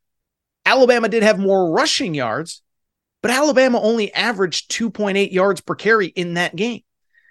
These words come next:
And so I look at that Alabama team, and I sit there and say, "Listen, we're all wondering how Michigan's gonna be able to move the ball against Alabama."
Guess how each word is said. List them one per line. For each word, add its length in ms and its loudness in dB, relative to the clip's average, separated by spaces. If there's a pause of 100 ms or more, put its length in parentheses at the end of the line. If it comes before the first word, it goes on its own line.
(260)
And 140 0
so 200 4
I 160 6
look 480 0
at 220 -4
that 200 -2
Alabama 560 0
team, 560 -4 (460)
and 100 -2
I 60 2
sit 220 -6
there 140 -2
and 100 -2
say, 100 2
"Listen, 280 -2
we're 140 4
all 160 4
wondering 280 0
how 220 -2 (220)
Michigan's 460 -4
gonna 140 -4
be 80 2
able 140 4
to 80 -4
move 160 -4
the 40 -12
ball 200 2
against 280 -2
Alabama." 500 0